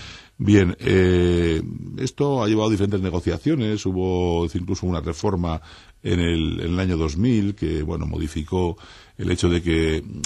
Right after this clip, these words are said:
de que se pudiera elegir entre destinar a otros fines y a la Iglesia Católica hacerlo conjuntamente, es decir, pero bueno, queda, como digo, la cuestión pendiente. Pues bien, el acuerdo lo que hace es elevar el porcentaje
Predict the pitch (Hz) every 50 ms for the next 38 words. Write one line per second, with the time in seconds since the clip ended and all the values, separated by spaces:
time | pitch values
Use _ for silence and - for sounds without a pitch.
0 | - - - 80 87 85 - - 87 82 85 80 - 87 78 - 82 87 90 87
1 | 85 82 85 78 - 95 87 85 82 82 80 80 78 78 87 85 85 82 82 90
2 | 87 - 82 82 76 - - 95 90 85 82 80 78 78 80 78 82 78 85 78
3 | - 78 80 78 87 85 85 78 - 80 - - 82 85 82 82 78 73 - 92
4 | 85 76 80 82 107 131 123 101 87 85 80 82 82 80 - 78 - - - -
5 | - - - - - - _ - 98 104 110 95 87 90 101 - 107 117 127 123
6 | 110 104 101 95 - 110 110 107 107 101 82 87 85 - 92 82 80 73 71 67
7 | 67 - - - 82 - - - - - - - - - _ _ 113 107 120 120
8 | 117 113 113 - - 160 147 147 139 127 - - 110 117 117 - - 110 107 113
9 | 113 - 110 87 87 98 92 92 90 - 85 76 - 78 78 - 113 113 - -
10 | 90